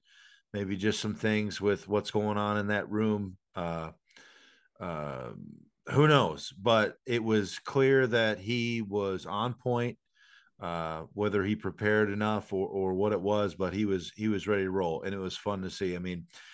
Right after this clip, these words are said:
hundred sixty-three on the ground is, is nothing to, uh, to bat an eye at. That's a, that's a big day on the ground, and, uh, it was something that I feel like he needed for hi-, himself and his confidence a little bit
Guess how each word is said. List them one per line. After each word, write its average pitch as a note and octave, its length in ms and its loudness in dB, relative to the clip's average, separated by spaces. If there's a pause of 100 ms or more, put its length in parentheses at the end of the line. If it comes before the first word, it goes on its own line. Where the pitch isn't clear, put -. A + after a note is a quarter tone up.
(200)
hundred A#2 320 2
sixty-three A2 560 2
on G2+ 80 2
the G2 80 -2
ground G2+ 340 0
is, F2 120 -2
is F2 280 -6
nothing F#2 520 -2
to, F#2 400 0
uh, E2 280 -2 (840)
to F#2 260 2
bat G2+ 220 4
an F#2+ 80 0
eye G2 180 2
at. F2 180 0
That's F#2+ 240 -2
a, F#2 260 4
that's G2 200 -2
a G2 60 2
big F#2+ 280 0
day G2+ 180 2
on G2+ 140 0
the F#2 80 -4
ground, F#2+ 520 -2 (140)
and, F2 460 -4
uh, E2+ 360 0
it F#2+ 100 2
was F#2 280 0
something F#2 320 -2
that F2 180 -2
I F2+ 140 0
feel F#2 260 -2
like E2+ 200 -2
he G#2 180 -4
needed F#2 320 -2
for E2+ 400 -4
hi-, F#2+ 180 2
himself F#2 540 2
and G2 180 2
his E2+ 140 -4
confidence D#2+ 640 -4
a F2+ 60 -2
little E2+ 200 -2
bit D#2+ 260 -2